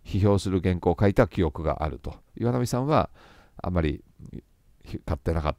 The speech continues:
たみたいですね。フリージャズのことはね。で、このセッションではエリック・ドルフィーの才能の方が目立った。フリージャズというかっこいいタイトルに騙されてはならないのであると書いて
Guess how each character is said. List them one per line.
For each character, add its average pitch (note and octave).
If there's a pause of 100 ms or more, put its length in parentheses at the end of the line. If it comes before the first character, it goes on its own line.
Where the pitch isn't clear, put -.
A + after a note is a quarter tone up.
た C2
み C#2
た -
い -
で -
す B2
ね。 D3+
フ F2
リ D#2+
ー D2+
ジ D2
ャ -
ズ B1+
の C2
こ C2+
と -
は F#2
ね。 A#2+ (180)
で、 B2+
こ D#3+
の F#3
セ A3+
ッ -
シ -
ョ C#3
ン A2
で A#2+
は A#2
エ C3
リ D#3
ッ -
ク・ D#3
ド D#3+
ル C#3
フ G2+
ィ E2+
ー E2+
の G#2+
才 G#2+
能 G2+
の G#2
方 B2
が G#2+
目 D#2
立 D#2+
っ D#2+
た。 - (320)
フ C3
リ C#3+
ー -
ジ D3+
ャ C#3+
ズ B2
と G2
い F2
う D#2
か -
っ D#2+
こ C3
い A2
い -
タ F#2
イ E2
ト E2+
ル D#2
に D#2
騙 F2+
さ A2+
れ F2+
て -
は C#2+
な E2+
ら C3
な A2+
い F2+
の D#2+
で C#2+
あ C2+
る C#2
と -
書 -
い -
て -